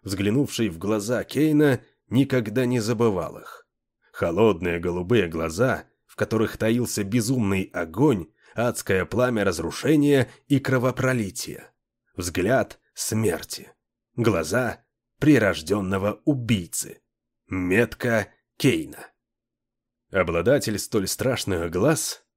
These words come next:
между тем продолжал. «Поскольку даже здесь, в крепости Альтбур, наверняка известны подробности ссоры Джассартиона со своим ныне покойным братом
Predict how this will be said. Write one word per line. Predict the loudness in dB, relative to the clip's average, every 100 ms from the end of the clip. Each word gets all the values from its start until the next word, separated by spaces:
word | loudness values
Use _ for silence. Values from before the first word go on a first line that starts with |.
| _
между | -2 2 4 4 2 2
тем | 2 2
продолжал. | 2 0 2 2 -2 -10 -14 _ _ _ _ _ _ _ _ _ _ _ _ _ _
«Поскольку | -4 -2 2 2 2 2 4
даже | 4 4 4
здесь, | 2 2 2 2 -4
в |
крепости | 2 2 2 0 -2 -4 -4 2
Альтбур, | 4 4 2 -2 -4 -10 _ _
наверняка | 0 2 4 4 6 8
известны | 8 10 8 6 0 0
подробности | 0 4 6 6 0 0 -2
ссоры | 0 4 4 4
Джассартиона | 2 0 0 -2 0 4 4 4 2 -2 _ _
со | 0 0
своим | 2 4 4 4
ныне | 4 4 4
покойным | 2 4 4 4 2 2
братом | 2 2 0 -2